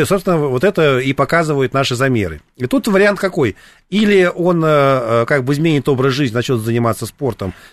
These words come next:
э, начнёт, э, изменит диету и так далее, э, или, э, произойдёт то, что называется криз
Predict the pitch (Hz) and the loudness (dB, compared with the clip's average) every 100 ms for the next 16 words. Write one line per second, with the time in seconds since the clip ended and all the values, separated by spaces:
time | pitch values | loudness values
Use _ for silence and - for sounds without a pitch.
0 | _ 117 110 107 117 113 127 135 117 117 | _ -2 0 0 0 -2 -2 0 -2 0
1 | 107 107 104 110 117 131 113 110 131 123 | 0 0 0 -2 0 0 0 0 0 0
2 | - 104 123 143 254 247 113 - _ - | 0 -2 -2 0 0 2 0 -4 _ -20
3 | _ _ 117 113 110 107 - _ 247 311 | _ _ 0 2 2 0 -6 _ 2 4
4 | 294 233 196 139 131 147 156 151 147 269 | 4 2 2 0 0 2 2 2 0 -2
5 | - 180 - 127 110 - - 143 113 - | -2 -4 -2 -4 0 0 0 -2 -2 -4
6 | 127 117 - - | -2 -2 -4 -12